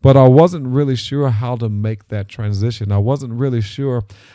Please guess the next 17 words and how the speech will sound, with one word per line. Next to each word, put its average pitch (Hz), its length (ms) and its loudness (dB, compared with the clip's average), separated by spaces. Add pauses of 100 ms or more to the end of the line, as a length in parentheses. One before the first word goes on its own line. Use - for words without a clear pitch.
(120)
how 156 280 -2
I 139 200 -4
was 120 300 -4
going 120 400 -4
to 110 140 -8
step - 600 -8
into 120 240 -6
my 120 220 -4
purpose 104 480 -8
and 107 200 -4
really 156 240 -6
create 110 460 -10
the 104 100 -6
life 107 320 -4
that 98 120 -6
I 95 120 -6
wanted 98 600 -6